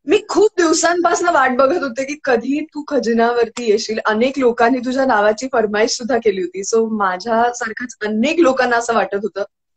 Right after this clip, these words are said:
की तू सुद्धा या, अ, शोवरती यावंस. Basically, अ, तुला थोडक्यात मी या सगळ्याबद्दल सांगते की असं वाटलं की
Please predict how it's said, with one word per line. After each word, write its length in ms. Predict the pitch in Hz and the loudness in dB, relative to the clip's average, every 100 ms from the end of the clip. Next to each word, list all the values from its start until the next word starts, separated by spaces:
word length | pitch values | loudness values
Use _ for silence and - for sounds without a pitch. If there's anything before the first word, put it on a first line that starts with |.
| _ | _
की 300 | - 254 247 | -6 -4 -2
तू 300 | 240 - 262 | -4 -8 -8
सुद्धा 340 | 269 277 269 262 | -6 -4 -2 2
या, 320 | 254 226 226 | 4 4 4
अ, 460 | 226 190 196 190 185 - | 2 0 -2 -4 -6 -10
शोवरती 500 | - 233 220 220 226 | -4 0 2 0 0
यावंस. 400 | 226 180 175 240 - _ _ 190 | 0 0 -2 -6 -8 _ _ -4
Basically, 720 | 240 240 320 302 330 339 330 | -2 -2 -4 -2 0 0 0
अ, 300 | - 226 226 208 _ _ _ _ _ _ _ 269 | 0 2 0 -4 _ _ _ _ _ _ _ -6
तुला 200 | 254 269 | 0 0
थोडक्यात 400 | 320 240 226 262 269 | 2 0 2 0 0
मी 140 | 269 277 | -2 0
या 180 | 262 | 0
सगळ्याबद्दल 840 | 254 247 226 226 220 - 214 196 226 | 0 0 2 2 2 0 -4 0 -2
सांगते 400 | 226 196 185 196 | -2 -6 -6 -6
की 120 | 220 | -2
असं 200 | 226 233 | -2 -2
वाटलं 260 | 247 247 254 | -2 -2 -4
की 200 | 254 | -4